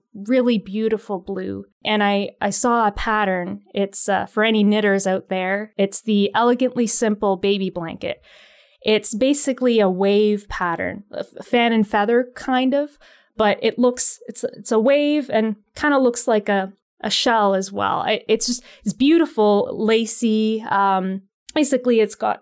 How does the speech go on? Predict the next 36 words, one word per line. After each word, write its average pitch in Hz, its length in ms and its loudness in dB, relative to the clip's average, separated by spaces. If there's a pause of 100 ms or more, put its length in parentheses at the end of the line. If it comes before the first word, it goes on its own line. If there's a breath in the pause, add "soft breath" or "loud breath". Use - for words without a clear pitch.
(120)
ripple 214 480 0
and 208 280 -2
a 202 60 -10
few 214 260 -2
holes 214 800 -2
in 214 140 -2
the, 202 200 -4
the 220 80 -8
pattern. 214 640 -4
It, 208 180 -6
it's - 240 -4 (280)
beautiful. 247 680 2 (460 soft breath)
And 220 300 0
so 226 200 0
I 226 100 0
thought, 226 360 -2 (400 soft breath)
yeah, 240 320 2
like 208 220 0
this, - 280 -2
I'm 220 160 -4
sure 254 220 4
Nonna 220 380 2
would 202 160 -4
love 196 320 -2
this. 196 540 -4
You 208 180 -2
know, 202 260 -2
I, 202 300 -4
I, - 280 -4
I 214 120 -2
hope 220 260 -4
that 202 160 -2
it 190 140 -4
comforts - 480 -8
her 196 180 -2
in, 196 200 -6